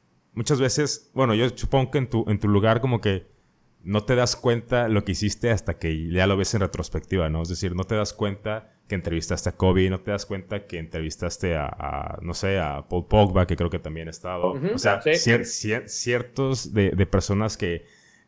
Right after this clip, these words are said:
Speaker 1: que no, no te das cuenta la trayectoria, porque son leyendas, la mayoría de ellas son leyendas y estás entrevistando a, a leyendas y, y, y pues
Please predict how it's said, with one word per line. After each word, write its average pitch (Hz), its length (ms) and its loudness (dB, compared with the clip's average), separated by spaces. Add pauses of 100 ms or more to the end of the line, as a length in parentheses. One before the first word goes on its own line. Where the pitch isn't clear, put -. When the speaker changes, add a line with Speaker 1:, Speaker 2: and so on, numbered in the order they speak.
(200)
Speaker 1:
que 104 220 4
no, 104 580 0
no 110 180 -4
te 120 100 -2
das 117 160 0
cuenta 120 500 0
la 90 240 0
trayectoria, 90 400 0
porque - 140 6
son 117 160 6
leyendas, 104 500 4
la 87 80 2
mayoría 92 220 4
de 117 60 4
ellas 120 100 2
son 117 180 0
leyendas 107 540 0
y - 20 -14
estás - 220 -10
entrevistando 107 500 -8
a, 98 80 -6
a 78 100 -8
leyendas 95 1120 -4
y, 82 260 2
y, 82 460 0
y 95 120 0
pues - 480 0